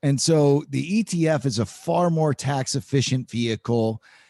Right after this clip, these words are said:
Uh, and that tax efficiency is gained in a variety of different ways. But, um, the tax efficiency is,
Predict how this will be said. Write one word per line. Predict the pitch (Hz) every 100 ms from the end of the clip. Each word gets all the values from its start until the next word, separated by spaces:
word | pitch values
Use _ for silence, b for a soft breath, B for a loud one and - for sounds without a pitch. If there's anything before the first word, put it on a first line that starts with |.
| b _
Uh, | 120 123 113 113 -
and | 151 156
that | 208
tax | - 175 185 -
efficiency | 160 160 135 160 139 156 143 135
is | 143 135 139 127 - - 160
gained | 143 147 160 160 127 -
in | 165 156
a | - 156
variety | 131 170 165 170 180 208 180 139 120
of | 107
different | 135 117 110 -
ways. | 110 110 101 101 101 - - B B B -
But, | 151 147 -
um, | 175 139 139 131 127 131 -
the | 147 139
tax | - 202 220 196
efficiency | 147 139 - 110 - 131 117 120
is, | 135 127 123 113 - -